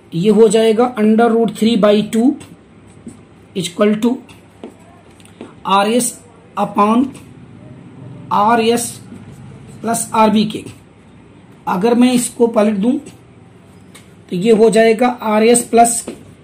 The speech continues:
आरबी upon आरएस equal to two upon root three के रूप में आ जाएगा। अब ये टू upon root three के रूप में वैल्यू आपने निकाल लिया,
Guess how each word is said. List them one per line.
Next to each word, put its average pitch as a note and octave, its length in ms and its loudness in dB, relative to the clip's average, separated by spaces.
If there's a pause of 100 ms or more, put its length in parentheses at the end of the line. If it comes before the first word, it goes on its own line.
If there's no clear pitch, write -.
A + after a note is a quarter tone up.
(680)
आरबी G3+ 480 0
upon A3+ 460 -2
आरएस G#3+ 480 0
equal G#3 340 0
to A#3+ 240 -2 (720)
two A#3+ 280 -2
upon A3 420 -2
root G#3 280 -2
three A#3+ 240 2
के A#3 120 2
रूप A3 260 -2
में A#3+ 160 0
आ G#3+ 140 -2
जाएगा। D3+ 400 -4 (840)
अब F3 180 -6
ये A3 120 -2 (100)
टू A#3+ 240 2
upon A#3+ 340 0
root A3 200 0
three A#3+ 260 0
के A#3 120 2
रूप A#3 260 0
में A#3+ 100 2
वैल्यू G#3+ 400 0
आपने G#3 280 -2
निकाल G#3+ 320 -2
लिया, G#3+ 260 0